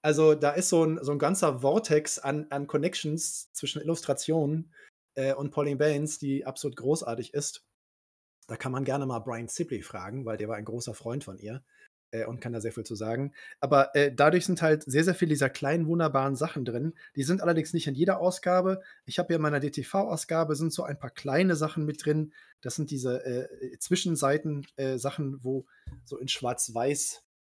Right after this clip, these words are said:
in Strichzeichnung so ein bisschen gearbeitet wird. Das sieht man vielleicht hier unten mit dem, äh, Drachen, der da, äh, gejagt wird von jemandem und solchen Sachen. Also das ist wirklich hübsch.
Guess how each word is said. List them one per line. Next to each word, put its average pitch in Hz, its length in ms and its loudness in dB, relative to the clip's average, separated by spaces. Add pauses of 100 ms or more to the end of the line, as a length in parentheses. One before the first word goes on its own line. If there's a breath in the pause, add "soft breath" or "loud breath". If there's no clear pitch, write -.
(120)
in 113 120 -10
Strichzeichnung 120 720 -4
so 117 120 -8
ein - 20 -8
bisschen 113 240 -8
gearbeitet 107 540 -8
wird. 104 160 -10
Das 113 100 -14
sieht - 140 -14
man 110 120 -12
vielleicht 113 220 -10
hier - 100 -12
unten 117 200 -12
mit 113 160 -10
dem, 104 220 -8 (580)
äh, 113 240 -4 (140)
Drachen, 127 420 -4
der 127 100 0
da, 117 120 -4 (140)
äh, 120 120 -8
gejagt 117 400 -6
wird 127 160 -4
von 123 120 -8
jemandem 117 540 -6
und 107 140 -10
solchen 104 340 -10
Sachen. 110 260 -10
Also 101 140 -14
das 101 160 -12
ist - 100 -18
wirklich - 280 -12
hübsch. - 280 -8